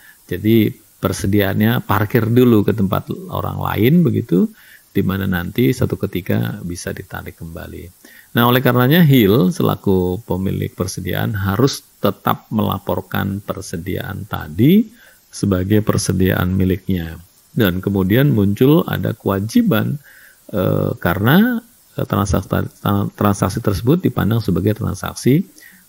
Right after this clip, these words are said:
peminjaman. Sehingga kalau ditanya, "Barang yang dijual dengan persediaan dibeli kembali itu milik siapa?" Maka tetap milik pemilik barang awal. Kemudian yang keempat, barang yang dijual dengan hak pengembalian atau right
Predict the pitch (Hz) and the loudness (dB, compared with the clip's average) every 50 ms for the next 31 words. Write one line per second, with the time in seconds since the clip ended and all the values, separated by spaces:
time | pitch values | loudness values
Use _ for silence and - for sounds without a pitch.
0 | _ - 101 98 104 98 95 95 92 87 92 85 80 78 78 78 76 69 69 67 | _ -2 0 2 2 2 0 0 -2 -4 -6 -8 -8 -10 -14 -16 -16 -16 -16 -18
1 | 69 67 - _ _ _ _ _ _ _ _ _ _ _ _ _ _ _ _ _ | -20 -20 -20 _ _ _ _ _ _ _ _ _ _ _ _ _ _ _ _ _
2 | _ _ _ _ _ _ _ _ _ _ _ _ _ _ _ _ _ _ _ _ | _ _ _ _ _ _ _ _ _ _ _ _ _ _ _ _ _ _ _ _
3 | _ _ _ _ - - 113 117 139 165 180 185 - - - _ - - 113 107 | _ _ _ _ -6 0 2 4 4 4 4 2 0 -4 -10 _ -4 0 0 2
4 | 110 110 117 107 107 110 110 110 110 - - - 143 110 107 120 165 208 214 196 | 2 2 2 2 4 4 4 4 2 0 -2 -4 0 2 2 4 4 4 4 6
5 | 180 175 147 120 113 123 120 117 117 113 107 104 104 107 104 107 - - 104 101 | 6 4 4 2 4 4 4 4 4 4 4 4 2 2 0 0 2 2 2 4
6 | 104 107 107 98 98 98 101 104 104 113 135 202 208 175 139 139 135 - - 196 | 4 2 2 2 0 0 0 0 2 2 4 4 6 6 4 4 2 0 -2 -2
7 | 208 190 - 131 131 131 139 156 170 - - 196 92 101 92 101 101 - - 107 | -2 -2 -2 -4 -4 -4 -4 -8 -10 -8 -8 -8 -6 -6 -6 -6 -8 -8 -8 -10
8 | 104 - _ - 101 98 98 101 101 - - - - _ _ _ _ - - 90 | -10 -10 _ -12 -10 -8 -6 -6 -8 -8 -12 -18 -18 _ _ _ _ -6 -6 -6
9 | 95 92 92 87 92 104 151 208 90 87 82 82 85 85 82 78 78 82 - 120 | -6 -6 -8 -8 -8 -8 -8 -6 -6 -6 -6 -8 -8 -10 -10 -12 -14 -16 -16 -14
10 | - - 90 87 85 76 - 69 69 73 76 76 - _ _ _ _ _ _ _ | -12 -10 -10 -10 -10 -10 -12 -14 -16 -18 -20 -20 -20 _ _ _ _ _ _ _
11 | _ - - - - - - - _ _ _ - 151 160 196 226 226 208 185 185 | _ -20 -20 -20 -20 -20 -20 -20 _ _ _ 2 4 6 6 6 6 6 4 4
12 | 175 170 180 190 220 233 - - - - - 151 135 127 131 151 190 208 214 208 | 2 2 2 2 0 -2 -2 -8 -14 -6 -2 2 2 4 4 4 4 4 4 4
13 | 180 170 156 135 123 120 123 117 117 156 208 226 185 135 120 110 107 95 95 156 | 4 4 4 2 2 2 4 4 4 4 4 4 4 4 4 2 2 2 0 -4
14 | 185 - - - 147 131 123 127 123 117 110 107 110 123 135 139 127 107 101 104 | -4 -6 -6 -4 -2 0 0 2 2 2 4 4 4 4 4 4 4 2 2 0
15 | 101 98 101 110 104 98 95 95 98 101 101 101 101 | 0 -2 -2 -2 -2 -2 0 2 2 2 0 0 -2